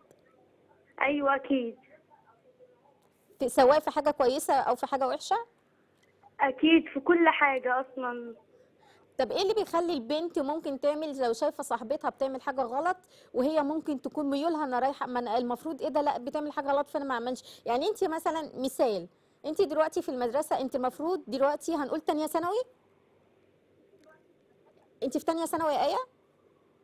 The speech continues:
Speaker 1: أيوة، أنا في أولى ثانوي.
Speaker 2: في أولى ثانوي. طيب أنت
Speaker 1: آه.
Speaker 2: ممكن تشوفي بعض ال-، يعني التصرفات من أصدقائك،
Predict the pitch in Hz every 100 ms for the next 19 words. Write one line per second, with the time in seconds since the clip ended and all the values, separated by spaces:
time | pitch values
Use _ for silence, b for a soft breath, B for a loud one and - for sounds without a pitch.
0 | _ _ _ _ _ _ _ 269 262 254
1 | 226 220 254 - 285 277 277 226 208 -
2 | _ - 254 349 311 269 226 185 b b
3 | - 247 226 277 330 320 494 466 440 339
4 | 415 403 415 339 370 311 339 277 269 254
5 | 247 226 233 226 220 220 262 262 254 339
6 | 359 339 277 - 226 214 247 311 330 339